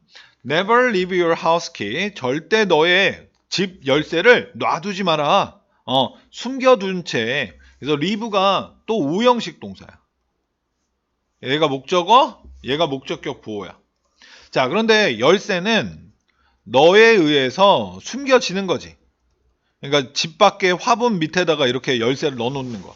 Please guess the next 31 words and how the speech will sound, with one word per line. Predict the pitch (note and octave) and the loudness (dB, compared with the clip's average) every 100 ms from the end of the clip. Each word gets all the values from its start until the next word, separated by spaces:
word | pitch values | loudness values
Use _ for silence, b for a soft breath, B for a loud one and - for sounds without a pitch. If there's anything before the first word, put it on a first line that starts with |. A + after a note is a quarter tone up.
| _ | _
그러니까 | C3 C3 C#3+ | -4 -4 0
네가 | F3+ | 0
숨겨놓은 | E3+ C4 B3+ F#3 | -2 0 0 2
거야. | D#3+ F#3 B B B B | 2 0 B B B B
그러니까 | G3 F#3+ F#3+ E3+ B B B B - _ - C#3 | -2 2 2 2 B B B B -20 _ -6 6
열쇠는 | D#3+ F#3+ G#3+ G#3 B3 D4 B3 - _ _ | 6 6 2 2 2 0 -4 -16 _ _
너에 | A#2+ D#3 G3+ | 2 6 8
의해서 | G#3 E3+ F3 F#3 | 10 8 6 2
숨겨지는 | F3+ A#3 A#3 A3+ F3 G3 G3+ | -4 -2 -2 0 -2 -2 2
거야. | E3+ G3 - - | 2 2 -4 -8
그러니까 | D#3+ E3 | -4 -2
수동이 | - B3 B3+ F#3+ | -4 -4 -2 -2
들어가야 | B2+ G2+ G2 | -4 -6 -10
되는 | F#2+ F2+ | -14 -18
거예요. | F2 - G2+ _ B B - | -18 -20 -20 _ B B -2
그리고 | E3 A3 | 2 2
leave | D#3+ F#3+ A#3+ | 2 2 0
동사는 | A#3+ A#3 G#3+ F#3+ F#3+ F#3+ A#2+ E2 _ | -2 0 -2 0 -2 -2 -4 -10 _
목적격 | B2+ D3 A3 A3 G#3 | -12 -6 -6 -4 -6
보호 | - D3 F3 | -2 2 2
자리에는, | D#3+ D3 C3+ F3+ G#3+ F#2+ _ B B B B - | 2 -2 -4 -4 -6 -6 _ B B B B -6
어, | A#2+ A#2+ | -2 0
이렇게 | B2+ E3+ F3 F3+ E3+ | 2 0 2 0 0
수동이 | - A#3+ C#4 C4+ | -6 -8 -6 -4
들어가지 | F#3+ F#3 E3+ E3+ | -4 0 0 0
않을 | A#2 A#2 | -4 -6
때는 | C3+ G3+ C#4 - | -4 -4 -6 -6
대부분 | C3+ C3 D#3 E3 D3+ | -4 -4 -4 -6 -6
ing | A2 B2+ F#3 A#3+ G#3 | -6 -4 -4 -6 -4
형태가 | E3 C#3+ A#2 | -6 -6 -8
들어가. | G2 E2+ | -8 -14